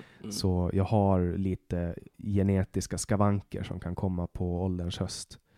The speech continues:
Speaker 2: Men, eh, förhoppningsvis kan jag skjuta det framför mig om inte vetenskapen har hittat ett sätt att eradikera dem före.
Speaker 1: Och hur länge har du varit nykter?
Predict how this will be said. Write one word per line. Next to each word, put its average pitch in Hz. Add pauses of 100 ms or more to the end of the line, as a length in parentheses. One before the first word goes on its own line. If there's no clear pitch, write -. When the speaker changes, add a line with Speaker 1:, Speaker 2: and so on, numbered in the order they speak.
(460)
Speaker 2:
Men, 87
eh, 85
förhoppningsvis 90
kan -
jag 87
skjuta 90
det 90
framför 87
mig 82
om 85
inte 90
vetenskapen -
har 87
hittat -
ett -
sätt -
att -
eradikera 92
dem 87
före. 92 (760)
Speaker 1:
Och -
hur 113
länge 113
har 117
du 113
varit 113
nykter? -